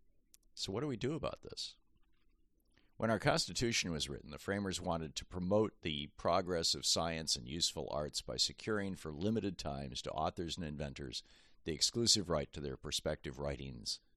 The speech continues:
and discoveries. Thus, Article one, Section eight of the Constitution gives Congress the power to pass laws providing both physical and intellectual property,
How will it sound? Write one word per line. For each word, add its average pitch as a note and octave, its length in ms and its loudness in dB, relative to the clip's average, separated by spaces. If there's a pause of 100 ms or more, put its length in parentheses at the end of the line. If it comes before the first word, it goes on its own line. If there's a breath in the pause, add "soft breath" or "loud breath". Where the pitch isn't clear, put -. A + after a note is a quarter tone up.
(160)
and B1 120 -6
discoveries. B1 800 0 (760 soft breath)
Thus, G#2 200 8
Article G2+ 360 6
one, E2+ 240 4
Section - 540 4
eight E2+ 180 2
of D#2+ 80 -2
the D#2+ 60 -4
Constitution C#2+ 920 -4 (400 soft breath)
gives G2 260 6
Congress G#2 540 4
the - 140 -6
power D#2 320 0
to D2+ 80 -4
pass E2 420 2
laws F2 320 4
providing D#2+ 480 0
both C#2+ 180 -2
physical F#2+ 480 -2
and E2 240 0
intellectual F2 540 -2
property, - 640 0